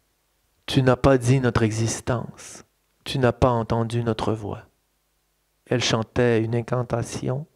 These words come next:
dans la peau du tambour pour que le rêve continue. Un autre texte de Joséphine,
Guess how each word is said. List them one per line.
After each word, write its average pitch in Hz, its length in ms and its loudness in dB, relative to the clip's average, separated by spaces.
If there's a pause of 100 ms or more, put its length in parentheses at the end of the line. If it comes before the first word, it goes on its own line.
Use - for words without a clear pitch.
(420)
dans 123 120 -2
la 113 140 -2
peau 120 240 2
du 117 160 -4
tambour 113 680 -2 (760)
pour - 220 -2
que - 80 0
le 117 160 0
rêve 117 380 -2
continue. - 680 -8 (1600)
Un 117 60 -14
autre 113 220 -10
texte - 420 -12
de 117 160 -6
Joséphine, 120 760 -2